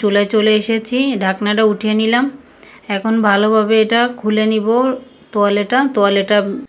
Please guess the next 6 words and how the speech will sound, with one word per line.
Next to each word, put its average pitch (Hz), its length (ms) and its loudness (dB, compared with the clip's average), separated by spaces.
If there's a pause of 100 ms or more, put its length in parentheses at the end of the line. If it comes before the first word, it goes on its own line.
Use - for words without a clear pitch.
(760)
তোয়ালেটা 208 480 0
মেলা 214 280 2
হয়ে 226 180 2 (100)
গিয়েছে। 226 400 -2 (140)
এখন 233 160 -2 (100)
ভিতরে 220 320 0